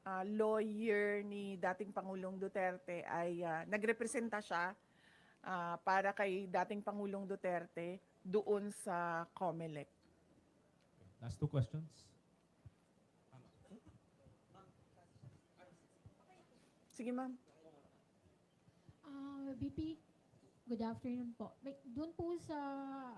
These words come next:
Speaker 3: case po ni F P R D, ah, alam po ba natin, ma'am,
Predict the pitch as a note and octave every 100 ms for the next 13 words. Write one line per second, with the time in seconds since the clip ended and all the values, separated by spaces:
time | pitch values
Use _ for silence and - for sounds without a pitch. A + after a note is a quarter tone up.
0 | - - C#4+ C4+ - - C4 B3 A#3 A#3
1 | A#3 A#3 A3+ - A3 - A#3+ A3+ A3+ G3+
2 | A#3+ A#3+ - - - _ _ - C#4+ C#4
3 | C#4 C#4+ - C#4+ F#4 G#4+ G#4 G4+ F4 D4
4 | C#4 C#4+ C4 C4